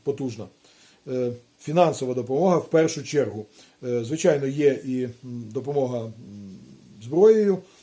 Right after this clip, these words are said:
ну, але, м, в даному випадку в, в першу чергу, е, гроші.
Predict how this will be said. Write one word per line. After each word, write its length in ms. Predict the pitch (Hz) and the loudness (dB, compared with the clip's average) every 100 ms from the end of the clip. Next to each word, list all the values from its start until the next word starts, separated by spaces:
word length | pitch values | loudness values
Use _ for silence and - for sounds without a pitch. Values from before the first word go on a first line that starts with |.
| - | -10
ну, 120 | 147 | -2
але, 260 | 190 156 160 | 2 4 4
м, 80 | 165 - 139 131 120 123 | 2 -6 -12 -12 -12 -8
в 40 | 113 | 0
даному 360 | 160 143 135 | 2 2 -4
випадку 400 | 123 117 180 180 | -4 -2 -2 -4
в, 40 | 123 - 113 104 - _ _ _ _ | -10 -12 -20 -20 -20 _ _ _ _
в 20 | |
першу 300 | - 160 156 | 0 0 0
чергу, 440 | 120 143 135 139 - - - - 127 | -2 0 2 0 -2 -12 -20 -14 -6
е, 200 | 123 117 113 _ _ _ _ _ _ _ _ _ _ _ _ _ _ _ | -6 -6 -12 _ _ _ _ _ _ _ _ _ _ _ _ _ _ _
гроші. 360 | 123 123 104 | -8 -6 -8